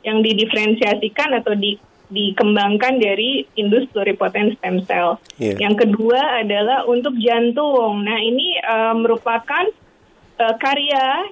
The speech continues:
Speaker 1: dari, eh, Profesor Mulyadi di kardiologi anak dan, eh, Dokter Winda, eh, Azwani dari Rumah Sakit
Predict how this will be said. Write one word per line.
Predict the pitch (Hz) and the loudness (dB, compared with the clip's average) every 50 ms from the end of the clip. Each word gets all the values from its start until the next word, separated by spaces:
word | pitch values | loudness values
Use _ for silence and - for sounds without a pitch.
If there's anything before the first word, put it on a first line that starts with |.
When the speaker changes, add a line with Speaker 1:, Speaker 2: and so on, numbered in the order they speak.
| 359 240 | -2 0
Speaker 1:
dari, | 240 226 220 226 226 254 311 349 349 | 0 2 2 0 0 0 0 -2 -2
eh, | - - 240 226 226 226 226 | -2 -2 -2 0 0 -2 0
Profesor | - 233 240 220 233 254 262 247 233 | 0 -2 0 0 0 0 0 0 0
Mulyadi | 233 226 226 226 226 220 214 202 196 214 247 302 359 480 480 - - - | 2 2 2 2 4 2 2 0 0 -2 0 2 2 2 0 -2 -6 -8
di | 214 233 226 220 220 220 220 220 220 220 220 | -6 -4 -2 -2 -2 -2 -2 -2 -2 -2 -2
kardiologi | - 254 226 233 220 220 220 214 220 220 220 208 208 | 0 0 0 2 2 2 2 2 0 0 -2 -2 -2
anak | 220 214 214 220 220 240 269 381 453 - _ _ 220 | -2 0 0 2 2 2 0 0 -2 -6 _ _ -4
dan, | 220 220 220 214 214 220 208 - | -2 0 0 0 0 0 -2 -2
eh, | - 220 208 208 208 214 208 208 208 | -2 0 0 2 2 2 2 2 2
Dokter | 214 233 233 - - 294 302 294 | 2 0 0 0 -2 -2 0 2
Winda, | 269 254 240 240 226 240 247 269 302 359 381 - - - - - - - - - - | 2 2 4 4 4 2 2 2 0 -2 -4 -6 -12 -20 -20 -20 -20 -20 -12 -8 -4
eh, | 220 214 214 214 220 254 254 - - - - - - - | -2 -2 0 0 0 -2 -4 -6 -12 -20 -20 -10 -4 -2
Azwani | 240 247 233 240 247 285 330 349 311 269 220 208 202 - - _ _ _ _ _ - | 0 2 2 2 2 2 0 -2 -2 -2 -2 -4 -4 -6 -12 _ _ _ _ _ -8
dari | - 214 214 214 214 220 240 285 320 330 | -4 -2 0 0 0 0 0 -2 -2 0
Rumah | 320 262 214 214 220 226 | 0 0 2 2 0 0
Sakit | - 233 220 214 - - 277 359 370 - | 0 -2 -2 -4 -6 -4 -4 -4 -4 -6